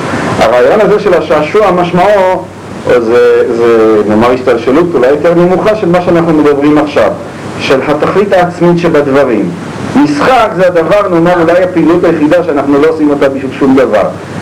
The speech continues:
ולכן היא מאוד משמחת אותנו, לכן היא מאוד משעשעת אותנו. אנחנו משחקים, משחקים מבחינה זאת מצד עצם המשחק.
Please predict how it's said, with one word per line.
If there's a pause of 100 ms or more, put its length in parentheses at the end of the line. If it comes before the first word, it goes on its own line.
ולכן
היא
מאוד
משמחת
אותנו,
לכן
היא
מאוד
משעשעת
אותנו. (400)
אנחנו
משחקים, (120)
משחקים
מבחינה
זאת (560)
מצד
עצם
המשחק.